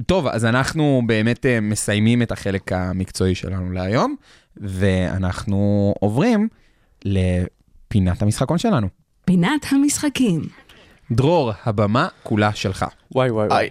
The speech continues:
Speaker 4: היה דראפט, אה, אתמול, כאמור.
Speaker 3: <laughs> באמת?
Speaker 4: ו-,
Speaker 1: סקטה.
Speaker 4: ואנחנו החלטנו היום, אה, לעשות איזשהו משחקון, שבו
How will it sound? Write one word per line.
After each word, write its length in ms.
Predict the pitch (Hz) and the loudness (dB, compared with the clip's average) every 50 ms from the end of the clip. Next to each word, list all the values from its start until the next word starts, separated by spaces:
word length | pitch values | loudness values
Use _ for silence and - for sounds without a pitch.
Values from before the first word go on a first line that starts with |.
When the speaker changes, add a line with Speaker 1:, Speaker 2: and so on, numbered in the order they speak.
| - - | -2 0
Speaker 4:
היה 320 | 123 139 147 151 160 156 | 0 2 2 2 2 0
דראפט, 560 | 139 123 135 131 147 143 131 - - _ - | 0 -2 -2 0 0 0 0 -4 -12 _ -12
אה, 60 | 113 120 120 113 107 107 107 104 104 107 117 - - - - _ | -10 -8 -6 -6 -6 -6 -6 -8 -10 -12 -14 -18 -20 -20 -20 _
אתמול, 300 | - - 120 117 117 131 - | -12 -6 -4 -4 -2 -2 -2
כאמור. 400 | - 127 113 113 120 127 143 165 190 | 0 0 0 0 0 0 0 0 0
Speaker 3:
<laughs> 40 | |
באמת? 280 | - 110 113 143 226 320 - - - - - - - - - | -2 -2 -2 -2 -2 -2 -6 -8 -14 -18 -20 -20 -20 -10 -8
Speaker 4:
ו-, 80 | 151 | -8
Speaker 1:
סקטה. 520 | 127 120 143 139 135 135 135 131 - - 101 - - - _ _ - | -4 0 0 2 2 2 0 -2 -2 -2 -4 -4 -4 -12 _ _ -10
Speaker 4:
ואנחנו 1300 | 151 139 135 135 135 135 135 135 135 131 131 - - - 135 139 143 143 135 - 160 151 139 139 135 135 | -8 -6 -2 0 0 2 2 2 0 0 -2 -2 -2 0 0 2 2 0 -2 -2 -4 -2 0 0 0 0
החלטנו 520 | 127 - - 139 139 139 - - 139 123 120 | 0 -2 0 0 0 0 0 -2 -4 -2 -2
היום, 460 | 120 120 123 123 127 123 123 120 117 | 0 0 0 0 0 -2 -2 -4 -6
אה, 200 | 117 117 113 113 | -6 -6 -6 -6
לעשות 480 | 110 110 110 - - - 120 - - | -6 -8 -8 -6 -2 -2 -2 -2 -2
איזשהו 320 | 127 117 117 - - - 113 | -4 -4 -4 -4 -6 -8 -8
משחקון, 640 | 113 110 - - - 117 - - 151 156 202 220 226 - - | -8 -10 -12 -14 -16 -16 -4 -2 0 0 2 0 -2 -8 -12
שבו 640 | 143 - - - 127 117 120 143 139 139 135 135 - | -12 -12 -8 -8 -8 -4 0 2 2 4 2 2 0